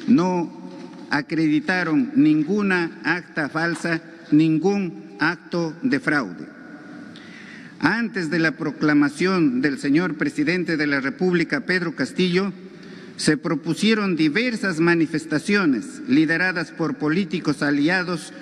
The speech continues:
a Fuerza Popular como Alejandro Cabero, Jorge Montoya,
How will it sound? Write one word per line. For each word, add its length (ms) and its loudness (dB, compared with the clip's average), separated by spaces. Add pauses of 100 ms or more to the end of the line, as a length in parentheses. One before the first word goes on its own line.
(320)
a 140 2
Fuerza 440 0
Popular 1040 0
como 240 6
Alejandro 560 0
Cabero, 520 0 (320)
Jorge 420 2
Montoya, 720 4